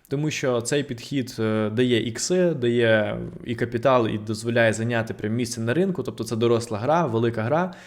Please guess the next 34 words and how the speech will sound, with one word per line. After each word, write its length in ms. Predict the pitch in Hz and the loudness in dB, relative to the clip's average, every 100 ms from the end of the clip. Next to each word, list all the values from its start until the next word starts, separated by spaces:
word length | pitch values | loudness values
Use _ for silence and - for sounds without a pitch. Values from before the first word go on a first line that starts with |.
| - - | -20 -6
Але 240 | 127 131 | 0 2
якщо 280 | 120 120 170 | 2 2 0
ви 100 | 143 | 0
новачок 640 | 135 131 135 147 120 - - _ | -2 -2 0 0 -2 -4 -20 _
взагалі 440 | - - 123 127 117 | -8 -4 -2 0 -2
в 40 | |
бізнесі, 600 | 110 190 220 175 - 123 - - - - _ - | -2 -4 -2 -4 -6 -10 -14 -20 -20 -20 _ 0
то 680 | 147 170 165 156 143 113 - | 2 4 4 4 4 2 0
тут 180 | 185 175 | -4 -2
вам 140 | 156 | -4
повинно 300 | 127 139 143 | -2 -4 -2
дуже 260 | 120 139 127 | -2 -2 -2
сильно 280 | 120 123 113 | -2 -2 -2
пощастити, 640 | 113 123 117 185 214 170 | -4 -4 -2 0 0 2
м, 800 | 139 127 117 117 - 107 107 107 | 0 0 -2 -6 -8 -6 -4 -6
щоб 340 | 107 - 131 107 | -6 -4 -4 -4
ви 480 | 101 127 143 131 110 | -2 0 0 -4 -8
змогли 400 | 107 117 110 139 - - | -6 -2 -2 -2 -6 -12
досягнути 520 | - 110 113 123 127 | -10 -6 -4 -4 -6
прям 200 | - 104 | -6 -8
таких 260 | 101 107 110 | -8 -8 -6
результатів. 580 | 107 104 - 90 - 101 | -6 -6 -8 -10 -10 -4
З 80 | 151 | -2
іншої 280 | 214 214 | 0 0
сторони, 480 | 175 151 139 135 127 127 - - - | 0 -2 -2 -2 -4 -8 -20 -18 -2
навіть 280 | 139 165 135 | 0 2 0
якщо 280 | 120 - 120 | -4 -2 -2
ви 80 | |
не 100 | 120 | -2
займете 360 | 117 123 127 113 | -2 -2 -2 -4
якесь 340 | 110 113 - - | -4 -4 -8 -8
супервелике 800 | - - 151 127 110 113 117 117 | -6 -2 -2 -2 -2 0 -2 -2
місце, 440 | 117 123 117 - | -4 -4 -4 -6
е, 480 | 98 95 - 101 98 | -6 -8 -8 -6 -6